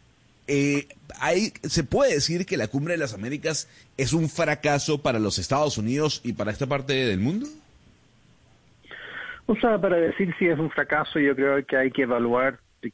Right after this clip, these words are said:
Speaker 2: eh, y, y, y reconsiderar de qué se tratan estas cumbres. Eh, um, si uno recuerda cuando empezaron, eh, en el año noventa y cuatro, la primera cumbre en Miami, en esa época se hablaba de,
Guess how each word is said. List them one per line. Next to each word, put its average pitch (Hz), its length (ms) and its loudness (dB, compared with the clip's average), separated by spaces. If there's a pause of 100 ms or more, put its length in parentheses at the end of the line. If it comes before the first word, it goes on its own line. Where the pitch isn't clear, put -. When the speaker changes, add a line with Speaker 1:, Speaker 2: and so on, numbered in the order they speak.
(280)
Speaker 2:
eh, 107 400 -2 (100)
y, 123 80 -2
y, 107 360 2
y 113 40 2
reconsiderar 123 840 0
de 120 100 -6
qué 127 120 -6
se 123 120 -8
tratan 120 320 -2
estas - 280 -6
cumbres. 113 420 0 (720)
Eh, 127 340 2 (120)
um, 107 440 0 (640)
si 139 60 4
uno 139 200 4
recuerda 139 520 -2
cuando 131 340 0
empezaron, 151 1000 0 (180)
eh, 117 380 -4
en 113 60 0
el 117 120 2
año 131 160 4
noventa 120 320 0
y 107 60 -2
cuatro, 151 360 0
la 113 100 0
primera 123 340 -4
cumbre 131 260 2
en 110 60 2
Miami, 127 560 2 (520)
en 110 120 0
esa 131 320 2
época 131 720 0
se 131 80 0
hablaba 123 560 0
de, 113 640 0